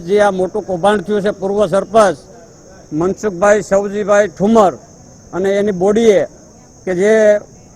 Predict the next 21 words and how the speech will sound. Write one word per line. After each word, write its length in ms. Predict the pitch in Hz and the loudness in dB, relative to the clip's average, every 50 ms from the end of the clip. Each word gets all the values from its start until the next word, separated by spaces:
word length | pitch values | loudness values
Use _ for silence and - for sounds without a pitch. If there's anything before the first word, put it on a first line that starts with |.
| - - - - - | -20 -20 -18 -8 -4
સરકારી 480 | 190 196 202 - - 220 220 226 214 202 196 | -4 -4 -2 0 0 2 2 2 2 0 2
નિયમ 200 | 202 214 220 214 - | 2 0 0 0 0
પ્રમાણે 360 | 220 214 214 220 220 220 220 214 175 | 0 0 0 0 0 0 0 -2 -2
પ્લોટોની 500 | 190 196 208 185 208 214 214 220 226 220 | -2 -4 -4 -4 -6 -6 -4 -4 -2 0
હરાજી 460 | 214 196 190 185 202 208 214 208 214 - 208 | 0 0 0 2 2 0 0 0 -2 -4 -4
કરવા 260 | 202 214 220 226 220 214 | -2 2 2 2 2 2
માટે 240 | 214 214 185 226 220 220 214 - - - - - - - - - - - - - - - - - - - - - 156 151 156 165 - - - - - - - | 0 -2 0 -2 -2 -2 -4 -6 -12 -20 -20 -20 -20 -20 -20 -20 -20 -20 -20 -20 -20 -20 -20 -20 -20 -20 -20 -20 -20 -20 -20 -20 -20 -20 -20 -20 -14 -6 -4
તાલુકા 380 | 175 185 214 214 - 226 214 208 | -2 0 0 0 0 0 0 2
લેવલે 260 | 214 220 220 220 220 214 | 2 2 2 2 2 0
જે 100 | 208 220 | 0 -2
પ્રોસિજર 460 | - 190 202 - 214 214 208 220 214 214 208 | -4 -6 -8 -6 -4 -2 -2 -2 -2 0 -2
કરવાની 360 | 208 214 214 214 214 214 208 208 | -2 0 2 2 0 0 0 0
હોય, 220 | 214 226 226 214 - - 165 - 165 - - | 0 0 0 -2 -4 -10 -20 -20 -20 -18 -8
ગ્રામ 220 | 170 165 190 202 220 202 | -2 0 0 0 0 -2
પંચાયતની 540 | 170 214 214 170 - 214 208 196 220 196 196 | -4 -6 -6 -2 -2 -4 -2 -4 -6 -4 -4
કચેરીમાં 480 | 196 165 180 202 202 220 208 214 208 | -4 -2 -2 -2 -2 -2 -2 -2 -2
જે 60 | 208 208 | -4 -4
પ્રોસિજર 500 | - 202 202 - 214 214 214 214 214 208 - | -4 -6 -10 -6 -6 -4 -2 -2 -2 -2 -2
કરવાની 400 | 208 214 214 214 208 208 208 208 | -2 0 0 0 0 0 0 0
હોય, 260 | 214 233 233 214 180 160 - - - - - - - - | 2 2 2 0 -2 -4 -12 -20 -20 -20 -20 -20 -16 -8
તે 80 | - | -4